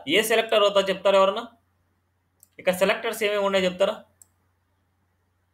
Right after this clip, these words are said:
మీరు దేనికి రాయాలనుకుంటున్నారు స్టైల్? హెచ్ వన్కి రాయాలనుకుంటున్నారు, పీకి రాయాలనుకుంటున్నారు. So హెచ్ వన్ అనేది ఒక సెలెక్టర్ అవుతుంది,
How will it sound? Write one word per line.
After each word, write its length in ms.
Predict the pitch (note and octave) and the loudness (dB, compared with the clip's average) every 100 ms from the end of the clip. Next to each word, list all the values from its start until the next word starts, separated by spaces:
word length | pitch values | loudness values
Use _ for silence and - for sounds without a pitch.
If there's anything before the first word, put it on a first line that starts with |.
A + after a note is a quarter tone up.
| _ _ _ - | _ _ _ -8
మీరు 180 | C3+ D#3 | -4 0
దేనికి 280 | D#3 G3+ G#3 | 2 2 4
రాయాలనుకుంటున్నారు 640 | G#3 G3+ G3 F#3+ G3 F#3+ | 4 2 -2 -4 0 -2
స్టైల్? 320 | F#3 G3+ G3+ D#4+ - _ | 0 -2 0 -2 -6 _
హెచ్ 200 | D3+ C#3+ | -12 -6
వన్కి 180 | F#3+ F#3+ | -4 0
రాయాలనుకుంటున్నారు, 580 | F#3 F#3 F#3 F#3 G3 G#3 | 2 2 0 -4 -2 -2
పీకి 220 | G#3 F#3+ | -2 -2
రాయాలనుకుంటున్నారు. 680 | F3 D3+ C#3+ C3 B2+ G#2+ F#2+ - _ _ _ _ _ | 2 2 0 -6 -8 -8 -10 -14 _ _ _ _ _
So 100 | - G#3+ | -4 -2
హెచ్ 260 | G3 D3+ G3 | 0 -2 0
వన్ 120 | G#3 | 2
అనేది 240 | G#3+ G#3+ | 2 2
ఒక 120 | G#3+ | -2
సెలెక్టర్ 420 | - G#3 G3+ G#3+ G#3+ | 0 -2 0 2 2
అవుతుంది, 320 | G3+ G#3 | 2 2